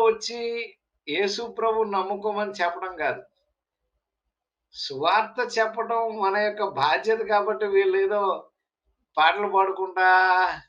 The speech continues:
గొట్టంలో ఏదో చెప్పుకుంటా వెళ్ళిపోతారు తప్ప మా మతంలోకి జాయిన్ అవ్వమని ఏ క్రైస్తవుడు చెప్పడు. తెలియక చాలా మంది ఏమంటారంటే,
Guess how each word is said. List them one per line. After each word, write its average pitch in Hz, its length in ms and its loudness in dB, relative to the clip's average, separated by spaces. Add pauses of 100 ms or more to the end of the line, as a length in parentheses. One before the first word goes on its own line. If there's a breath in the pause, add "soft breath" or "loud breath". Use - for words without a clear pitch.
(160)
గొట్టంలో 175 440 -2
ఏదో 175 180 -2
చెప్పుకుంటా 175 540 -6
వెళ్ళిపోతారు 185 580 -2
తప్ప - 280 -6 (1300)
మా 151 460 0
మతంలోకి 226 720 -2
జాయిన్ 208 300 2
అవ్వమని 208 380 -4
ఏ 190 120 0
క్రైస్తవుడు 190 600 -4
చెప్పడు. 131 500 -10 (100)
తెలియక 208 340 -2
చాలా 185 380 -2
మంది 180 280 -8
ఏమంటారంటే, 170 920 -6